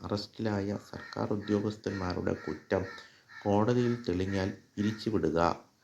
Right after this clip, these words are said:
പ്രഥമ ദൃഷ്ട്യാ കുറ്റം കണ്ടതായി, കുറ്റം ചെയ്തതായി കണ്ടാൽ കേസ് തീരുമാനം ഉണ്ടാവുന്നതുവരെ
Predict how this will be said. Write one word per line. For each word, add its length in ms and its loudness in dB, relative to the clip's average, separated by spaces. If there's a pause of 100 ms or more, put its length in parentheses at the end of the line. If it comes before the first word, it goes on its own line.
(300)
പ്രഥമ 360 2
ദൃഷ്ട്യാ 460 2
കുറ്റം 640 -2
കണ്ടതായി, 680 -2 (360)
കുറ്റം 440 -2
ചെയ്തതായി 580 2
കണ്ടാൽ 420 2 (640)
കേസ് 580 4
തീരുമാനം 800 2
ഉണ്ടാവുന്നതുവരെ 960 2